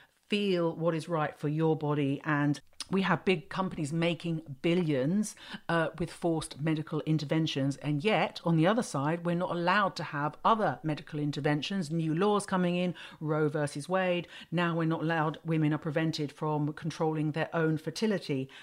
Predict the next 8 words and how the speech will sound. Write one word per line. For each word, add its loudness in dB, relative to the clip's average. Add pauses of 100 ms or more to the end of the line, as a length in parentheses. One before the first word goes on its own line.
And -2
fertility -2
is -8
another -2
of -10
the -12
Taurus -4 (1040)
themes. -2